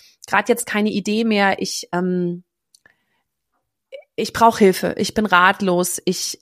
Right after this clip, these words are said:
ähm, ich komm nicht so richtig klar mit mir, mit meinen Gefühlen. Hilf mir einfach jetzt gerade mal. Und dann kam an diesem Tag,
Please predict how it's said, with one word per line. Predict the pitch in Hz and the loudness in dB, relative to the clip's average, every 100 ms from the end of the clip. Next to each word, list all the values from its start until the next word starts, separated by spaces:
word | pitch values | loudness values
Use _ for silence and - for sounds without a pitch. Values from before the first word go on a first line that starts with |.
| - | -4
ähm, | 196 180 185 185 - | -2 0 -2 -6 -8
ich | - - - - - | -12 -12 -16 -16 -10
komm | - 226 | -2 2
nicht | 233 226 | 2 0
so | |
richtig | 208 202 208 | 0 0 -4
klar | - 190 202 | 0 2 2
mit | 202 | 2
mir, | 196 202 | 2 2
mit | 202 | 2
meinen | 233 247 | 2 2
Gefühlen. | 247 - 196 196 185 190 190 - - - _ | 0 -2 4 4 4 0 -4 -14 -20 -20 _
Hilf | - 262 294 | 4 4 6
mir | 208 - | 0 0
einfach | 156 - 160 | -2 -4 -6
jetzt | - - | -10 -10
gerade | - 143 | -6 -6
mal. | - - - | -6 -8 -8
Und | - 190 | -2 4
dann | 196 254 | 4 4
kam | 285 226 220 | 2 2 2
an | 196 180 | 2 2
diesem | 214 269 269 | 4 2 2
Tag, | 262 214 185 190 - | 0 4 6 4 0